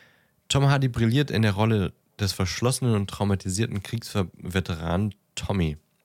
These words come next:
der sich in den M-M-A-Kampf flüchtet, um seine inneren Dämonen zu bekämpfen.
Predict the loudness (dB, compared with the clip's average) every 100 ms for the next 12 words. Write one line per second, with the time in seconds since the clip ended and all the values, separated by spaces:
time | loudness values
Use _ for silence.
0 | _ -4 -2 0 -2 -2 0 0 0 0
1 | 0 0 -2 -2 -6 -6 -6 -6 -2 -2
2 | -4 -10 -20 _ _ _ -2 0 2 2
3 | 2 0 2 2 2 0 2 2 4 2
4 | 0 -6 -6 -6 -6 -10